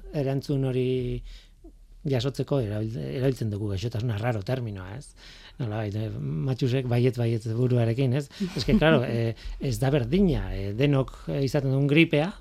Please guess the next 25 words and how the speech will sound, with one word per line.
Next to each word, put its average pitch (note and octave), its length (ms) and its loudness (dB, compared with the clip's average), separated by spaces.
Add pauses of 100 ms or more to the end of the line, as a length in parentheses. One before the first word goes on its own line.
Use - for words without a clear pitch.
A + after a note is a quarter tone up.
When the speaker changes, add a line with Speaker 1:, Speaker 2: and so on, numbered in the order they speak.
Speaker 1:
ez C3+ 120 -6
dakit, A2 280 -8
eh, G#2 80 -8 (180)
denok A2+ 360 -6
edo G2+ 160 -6
Speaker 2:
Mhm. G2 60 -8
Speaker 1:
gehienok, D3 360 -4 (920)
edo G#2+ 260 0
horrelako A2+ 420 0
zerbait, A2+ 460 -2
eh? D3 140 0
Horrelako E3 360 0
zerbaiten D3 680 2
aurrean, C#3+ 540 2 (1120)
jo, - 220 -8
batetik G2 460 -6
logikoa C#3+ 640 -2
da B2+ 140 0 (520)
ez C#3+ 300 -2
ikertzea B2+ 600 -4
hainbeste, B2 460 -2
ze - 200 -10
jende C3+ 260 -4
gutxik C3+ 320 -2
daga, G#3 260 -4